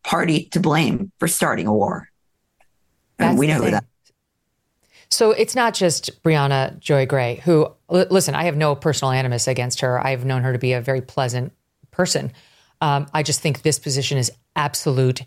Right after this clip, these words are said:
Speaker 2: insanity. It's absolute insanity. Um, and no surprise, we saw some of it over on The View, where Sunny Hostin pretended to be an expert on international war crimes and declared Israel guilty.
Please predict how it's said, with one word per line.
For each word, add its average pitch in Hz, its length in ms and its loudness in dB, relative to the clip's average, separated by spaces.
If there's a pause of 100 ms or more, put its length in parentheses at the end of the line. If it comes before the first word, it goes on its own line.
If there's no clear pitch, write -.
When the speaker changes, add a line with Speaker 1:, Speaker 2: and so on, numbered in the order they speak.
(180)
Speaker 2:
insanity. 170 1080 0 (160)
It's - 260 -2
absolute 170 480 0
insanity. 135 600 -2 (480)
Um, 165 420 2 (300)
and 180 420 -2
no 208 200 4
surprise, 160 440 0
we 165 60 -4
saw 151 220 2
some 147 220 -2
of 143 100 0
it 147 100 0
over 143 280 2
on 139 380 -2
The 180 80 2
View, 175 440 0 (300)
where 170 200 2
Sunny 170 340 0
Hostin 143 600 0
pretended 143 460 -2
to 139 60 -4
be 135 280 2
an 147 120 0
expert 135 560 0 (320)
on 160 140 0
international 147 640 0
war 165 200 2
crimes 131 500 -2 (460)
and 156 500 0 (320)
declared 175 420 2
Israel 151 460 2
guilty. 269 480 0